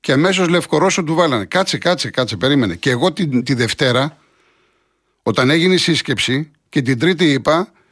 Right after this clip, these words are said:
μια σειρά από διαιτητές ελίτ που υπάρχουν. Και είπα αμέσως με τον Κουλμπάκοφ ξεκίνησα, το Λευκορώσο. Τι σημαίνει, ότι ήξερα ότι θα είναι ο Κουλμπάκοφ στο παοκ αεκ; Αφού είναι συγκεκριμένη λίστα. Δηλαδή, τι υπονοείς, ότι ο παοκ επέβαλε να είναι ο,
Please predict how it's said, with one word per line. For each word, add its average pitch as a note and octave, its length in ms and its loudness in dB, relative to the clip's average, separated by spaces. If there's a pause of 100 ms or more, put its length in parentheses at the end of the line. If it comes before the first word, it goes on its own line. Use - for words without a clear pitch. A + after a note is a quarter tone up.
(140)
μια E3+ 280 2
σειρά F3+ 320 2
από E3 180 0
διαιτητές C3+ 580 -2
ελίτ E3+ 260 0
που A3 100 -2
υπάρχουν. C3 540 -2 (160)
Και G3 120 0
είπα F#3+ 160 4
αμέσως F#3 520 0
με F3 140 2
τον D#3 140 0
Κουλμπάκοφ E3 640 0
ξεκίνησα, G#2+ 540 -2
το A#2+ 100 0
Λευκορώσο. D3 560 0 (140)
Τι G3+ 120 -2
σημαίνει, D#3+ 280 2
ότι A#2+ 160 0
ήξερα D#3+ 300 0
ότι A2+ 100 0
θα D3+ 60 0
είναι D#3 100 2
ο C#3 60 0
Κουλμπάκοφ A#2 480 -2 (180)
στο - 200 -4
παοκ C#3+ 320 0
αεκ; G#2+ 260 0 (440)
Αφού - 140 -4
είναι E4+ 100 4
συγκεκριμένη C4 560 2
λίστα. B3 420 -2 (640)
Δηλαδή, D#3+ 220 2
τι A#3 120 0
υπονοείς, D3 520 2
ότι A#2+ 240 0
ο A#2 480 2
παοκ D3 420 2 (120)
επέβαλε C#3 560 0
να A2+ 180 0
είναι C3+ 240 2
ο, F#2+ 460 0